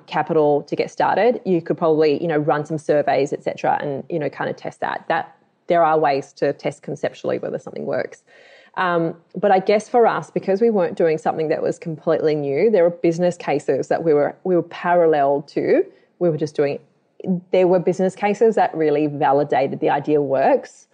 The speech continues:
We're just delivering in a different way to a, a more aspirational, you know, kind of consumer base and brand base.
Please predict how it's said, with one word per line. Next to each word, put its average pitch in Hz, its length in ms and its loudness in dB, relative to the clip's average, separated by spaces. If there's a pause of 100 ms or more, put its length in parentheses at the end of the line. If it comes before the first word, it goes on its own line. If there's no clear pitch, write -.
(400)
We're 180 220 2
just 196 180 -2
delivering 196 380 2
in 180 100 0
a 175 80 2
different 170 320 -4
way 147 260 -2
to 147 220 0
a, 151 140 -4 (180)
a 170 80 -2
more 165 240 2
aspirational, 151 800 -2 (260)
you 180 100 -2
know, 156 120 0
kind 156 220 -6
of 151 80 -6
consumer 156 440 -2
base 135 380 -2
and 160 180 -4
brand 147 320 -2
base. - 440 -8